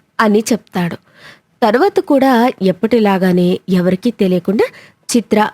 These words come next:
సిరి దగ్గరికి వెళ్ళడం, తన ఫోన్లో పని చేసుకోవడం మొదలుపెడుతుంది.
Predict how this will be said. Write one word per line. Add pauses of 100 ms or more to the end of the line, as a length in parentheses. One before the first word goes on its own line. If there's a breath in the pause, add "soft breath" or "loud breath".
సిరి
దగ్గరికి
వెళ్ళడం, (480 loud breath)
తన
ఫోన్లో
పని (100)
చేసుకోవడం
మొదలుపెడుతుంది.